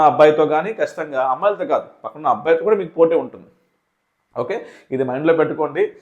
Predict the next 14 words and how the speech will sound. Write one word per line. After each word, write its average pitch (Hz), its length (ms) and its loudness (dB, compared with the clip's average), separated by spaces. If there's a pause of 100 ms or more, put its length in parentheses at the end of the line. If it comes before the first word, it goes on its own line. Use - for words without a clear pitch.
(160)
చదవండి. 175 440 4 (380)
So 185 100 0 (360)
ఈ - 20 -4 (160)
టాపిక్ని 202 480 2
ఇంకా 185 200 -2
హైలైట్ 180 360 2
చేయకుండా 165 440 2 (380)
ప్రిపరేషన్ 170 440 2
ఉండండి, 151 300 -6 (920)
ఇంకా 208 180 8 (340)
మీ 185 80 4 (140)
చాయిస్ 151 340 4
అది. 101 120 -8 (420)
ఓకే, 214 140 0